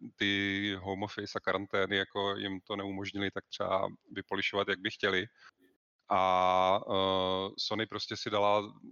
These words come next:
jakoby na těch svých interních hrách logicky jako extra záležet, aby, aby vypadaly fakt dobře. Takže třeba, eh, ty loadingy v tom Spider-Manu na té P S pětce jsou opravdu úžasný. Tam jako, eh, ten, zvlášť ten první vstup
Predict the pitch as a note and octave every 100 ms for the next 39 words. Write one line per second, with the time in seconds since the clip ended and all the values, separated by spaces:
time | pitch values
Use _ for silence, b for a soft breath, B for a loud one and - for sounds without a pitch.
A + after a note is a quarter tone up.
0 | - A2+ - G#2 G#2 - G#2+ - - G#2+
1 | G#2 G#2+ - G#2 G#2 G#2+ G2+ G#2 G2+ G#2+
2 | - - G2 G2 G2+ - G#2 G#2 A2 -
3 | - - G#2 G#2+ G2+ F#2+ G2+ - F#2 G2+
4 | G2 G2+ G2+ G2 G2+ G#2 G2+ - G#2+ G2
5 | G2+ G#2+ - G#2 G#2 B B _ - G2+
6 | F#2+ G2 - A2 G#2+ A#2 A2+ A2+ - A2+
7 | A2 A2 G#2 G#2+ G#2 G#2 - A2 G#2+ A2
8 | - G#2+ - - A2+ - G#2+ A2+ G#2+ A2
9 | - G2+ F#2+ G2 F#2+ G2 - G#2 F#2+ F#2+
10 | - - G2 F#2+ G2 - G2 F#2+ G2 G#2
11 | G2 - G#2+ G2+ G2+ G2+ G#2 -